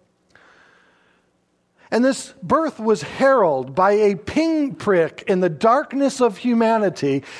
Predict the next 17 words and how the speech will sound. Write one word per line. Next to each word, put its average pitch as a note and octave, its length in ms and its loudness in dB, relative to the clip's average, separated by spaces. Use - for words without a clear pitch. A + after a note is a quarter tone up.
in G#3+ 100 2
the G3+ 100 4
darkness B3 680 0
of G#3+ 180 2
this G#3 220 -2
world, D3 520 0
and G#3 200 0
illuminated F#3 960 0
by F3 220 2
a D#3+ 160 0
star D3 920 -4
that C#3 240 -4
guided E3+ 480 2
many E3 420 -2
to - 240 -6
his C#3+ 220 -4
birth. A#2 540 -8